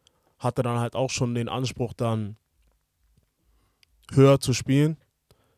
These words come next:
Ähm, ja, haben sich, haben uns umgeschaut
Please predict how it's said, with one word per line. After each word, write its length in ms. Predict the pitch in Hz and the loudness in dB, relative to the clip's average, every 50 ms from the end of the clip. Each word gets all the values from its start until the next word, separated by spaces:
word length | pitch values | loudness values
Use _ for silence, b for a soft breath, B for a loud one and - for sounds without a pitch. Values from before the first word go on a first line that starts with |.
| _ _ _ _ _ _ - | _ _ _ _ _ _ -6
Ähm, 680 | - 120 117 117 117 113 113 113 113 110 107 101 101 | -4 -2 0 0 0 0 0 -2 -2 -4 -4 -6 -6
ja, 220 | 107 110 104 98 - _ _ _ _ _ _ | -6 -6 -6 -6 -8 _ _ _ _ _ _
haben 220 | - 117 117 120 | -6 -4 -2 -2
sich, 380 | 117 120 110 - - - - - _ | -2 -2 -4 -8 -14 -20 -20 -20 _
haben 200 | - 120 120 120 | -6 -4 -2 -2
uns 120 | 117 - | -2 -4
umgeschaut 720 | - 131 135 139 135 - - 135 127 127 127 127 - - | -4 -4 -2 -2 0 0 2 2 4 4 2 2 -2 -8